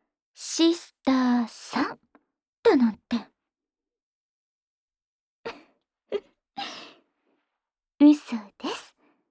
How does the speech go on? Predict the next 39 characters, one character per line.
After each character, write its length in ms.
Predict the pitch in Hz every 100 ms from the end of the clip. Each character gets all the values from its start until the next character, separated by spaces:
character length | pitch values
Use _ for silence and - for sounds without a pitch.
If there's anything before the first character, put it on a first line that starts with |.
| _ _ _ _ _
責 480 | - - 175 - 233
任 320 | 277 339 349
を 60 | 359
取 260 | - 370
る 80 | 359
た 220 | - 277
め、 340 | 262 269 269 285 - - _ _ _ - - 247 _ _
と 120 | - 269
い 340 | 262 294 320
う 20 |
よ 80 | 302
り、 280 | 262 254 247 _ _ _ _ _ _ _
私 680 | 233 220 - 247 - - 320
が、 300 | 320 339 - - - - _ _ _ _ _
あ 120 | 247 262
な 160 | 311
た 160 | 311 277
と 160 | 233 226
ず 160 | -
っ 60 | 254 -
と 100 | -
一 80 | 330
緒 180 | 339 381
に 120 | 359
い 60 | 392
た 120 | 440
か 120 | -
っ 40 | 403 -
た 100 | 285
ん 120 | 269
で 80 | 247
す。 160 | - - _ _ _ _ _ _ _ _ _ _ _ _ _ _ 254
も 200 | 247 247
ち 180 | -
ろ 100 | 480 508
ん 40 |
最 240 | - 294
初 160 | 294 294
は、 260 | 294 302